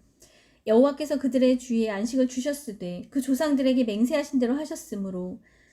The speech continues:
그들의 모든 원수들 중에 그들과 맞선 자가 하나도 없었으니,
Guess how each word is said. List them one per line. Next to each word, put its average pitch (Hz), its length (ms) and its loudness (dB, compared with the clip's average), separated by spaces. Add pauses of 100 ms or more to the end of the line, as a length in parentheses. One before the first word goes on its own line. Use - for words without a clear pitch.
(140)
그들의 294 400 2
모든 247 300 2
원수들 247 480 -2
중에 226 560 -4
그들과 254 560 2
맞선 208 340 -2
자가 240 180 -2
하나도 370 380 -4
없었으니, 196 800 -6